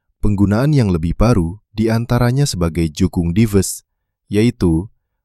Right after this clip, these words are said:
penggunaan perahu sebagai kendaraan untuk kelompok kecil penyelam scuba.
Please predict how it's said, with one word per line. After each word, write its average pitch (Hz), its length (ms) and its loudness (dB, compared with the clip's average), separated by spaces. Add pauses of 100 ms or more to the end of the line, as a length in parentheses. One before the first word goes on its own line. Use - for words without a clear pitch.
(120)
penggunaan 110 480 2
perahu 107 400 0
sebagai 90 400 -4
kendaraan 135 640 0
untuk 110 400 -4
kelompok - 560 -2
kecil 143 240 0
penyelam 76 400 -4
scuba. 85 640 -4